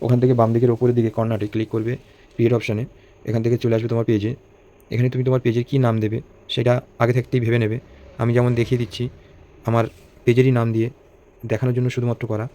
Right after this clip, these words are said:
ডিজিটাল এক্সপার্ট সঞ্জয়, দিয়ে নেক্সট দাবিয়ে দাও। তুমি কোন ক্যাটাগরিতে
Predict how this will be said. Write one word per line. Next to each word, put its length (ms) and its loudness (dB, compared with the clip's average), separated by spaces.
ডিজিটাল 440 -2
এক্সপার্ট 360 -4
সঞ্জয়, 400 -4
দিয়ে 140 0
নেক্সট 280 -2
দাবিয়ে 260 0
দাও। 100 -4
তুমি 140 0
কোন 180 -2
ক্যাটাগরিতে 480 0